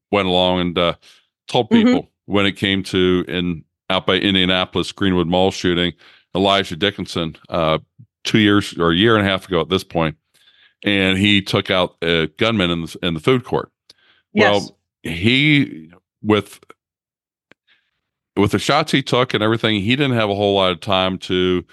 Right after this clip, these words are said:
Speaker 1: decide and look who else was around or, and do different things like that. He had to make a decision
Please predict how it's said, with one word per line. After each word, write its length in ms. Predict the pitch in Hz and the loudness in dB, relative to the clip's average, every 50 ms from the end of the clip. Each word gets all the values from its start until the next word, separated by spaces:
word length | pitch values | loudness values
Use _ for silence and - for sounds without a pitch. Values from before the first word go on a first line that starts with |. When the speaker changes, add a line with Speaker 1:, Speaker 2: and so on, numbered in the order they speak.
| - - - _ _ _ _ | -20 -20 -20 _ _ _ _
Speaker 1:
decide 640 | - 110 - - 120 104 104 104 104 107 107 107 98 87 87 - | -6 -4 -2 0 2 2 2 4 4 2 2 0 -2 -6 -8 -6
and 180 | 95 92 95 | -4 -2 0
look 160 | 98 107 104 - | 0 -2 -2 0
who 180 | - 113 107 | 0 2 2
else 220 | 107 104 104 - - | 2 2 0 -2 -6
was 120 | 101 92 | -8 -6
around 360 | 98 92 92 90 92 95 95 | -4 -2 0 0 0 0 -2
or, 100 | 92 87 85 82 - | -2 -4 -6 -8 -8
and 180 | - 92 87 | -6 -6 -2
do 120 | 78 98 95 | 0 0 2
different 260 | 92 101 - - 78 | 2 0 -2 -2 -4
things 220 | - 98 92 85 | -2 -2 0 0
like 160 | - 87 82 - | 0 -2 0 0
that. 180 | 98 98 92 | 0 0 0
He 280 | 87 95 95 92 95 92 | 0 0 0 0 0 0
had 200 | 92 92 87 82 | 0 -2 -2 -2
to 60 | 90 | -2
make 240 | 87 90 90 90 - | -2 -2 -2 -2 -2
a 60 | 90 | -4
decision 520 | 80 85 - - 101 95 92 95 92 85 | -6 -6 -4 0 0 0 2 0 -2 -4